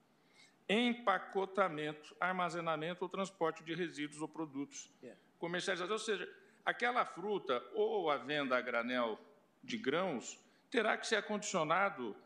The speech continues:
Speaker 1: ou em caixa de papel ou em sacola ecológica e biodegradável, como está aqui. Inclusive a fruta, que é comprada, é pesada na hora.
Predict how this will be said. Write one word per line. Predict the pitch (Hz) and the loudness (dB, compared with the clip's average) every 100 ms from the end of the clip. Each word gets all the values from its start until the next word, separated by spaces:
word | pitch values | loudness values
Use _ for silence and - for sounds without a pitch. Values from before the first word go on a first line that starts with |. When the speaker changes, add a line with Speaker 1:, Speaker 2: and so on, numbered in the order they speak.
| - _ | -20 _
Speaker 1:
ou | - 180 208 185 | 0 2 2 0
em | 151 | -2
caixa | 135 - 143 139 143 | -6 2 4 4 0
de | 127 | -2
papel | 127 - - 180 160 196 - | 0 0 2 4 4 2 2
ou | 220 190 220 | 4 4 0
em | |
sacola | 269 - 247 - 175 175 202 | -2 0 0 2 2 2 0
ecológica | 240 240 208 170 196 214 - 254 269 | -2 0 4 4 2 -2 -6 -4 -2
e | 247 | -2
biodegradável, | 190 190 208 220 220 247 196 180 190 | 2 2 2 0 0 0 2 2 2
como | 214 226 226 | -2 0 0
está | - 226 | 0 0
aqui. | 226 226 208 214 - - _ | 0 -2 -2 -4 -18 -20 _
Inclusive | 175 190 170 160 180 | -4 0 2 2 2
a | - | 0
fruta, | 208 202 214 208 139 | 0 0 0 0 -2
que | - | -2
é | 127 | -6
comprada, | 151 151 147 156 160 | -4 0 2 2 0
é | |
pesada | 139 139 123 131 123 | -2 -2 0 0 0
na | 135 180 | 0 0
hora. | 151 147 165 180 | 2 0 0 -4